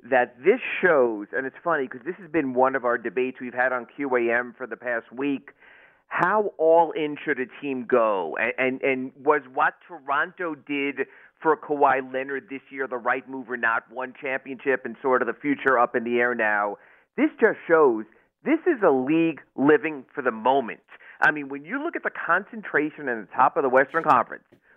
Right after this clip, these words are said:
with Kawhi Leonard and Paul George with the Clippers, with LeBron James and Anthony Davis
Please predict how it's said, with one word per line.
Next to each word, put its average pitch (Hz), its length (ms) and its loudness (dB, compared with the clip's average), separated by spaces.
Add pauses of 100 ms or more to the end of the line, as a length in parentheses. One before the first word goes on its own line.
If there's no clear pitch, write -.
(100)
with 131 260 0
Kawhi 123 560 2
Leonard 175 440 4
and 120 160 -6
Paul 143 240 2
George 139 320 6
with 131 100 -4
the 139 60 2
Clippers, 135 420 4 (320)
with 123 160 2
LeBron 123 500 2
James 170 360 -4
and 120 120 -4
Anthony 156 520 -2
Davis 139 480 -2